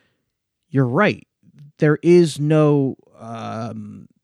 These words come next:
there is no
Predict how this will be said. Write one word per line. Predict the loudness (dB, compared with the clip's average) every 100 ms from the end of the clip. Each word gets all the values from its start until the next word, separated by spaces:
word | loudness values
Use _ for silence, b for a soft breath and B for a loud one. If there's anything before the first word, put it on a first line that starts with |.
| _ -20 _ _ _ _ _ _ -20 -20 _ _ _ _ _ -2
there | 0
is | 0 -2 -2
no | -2 -2 -2 -4 -8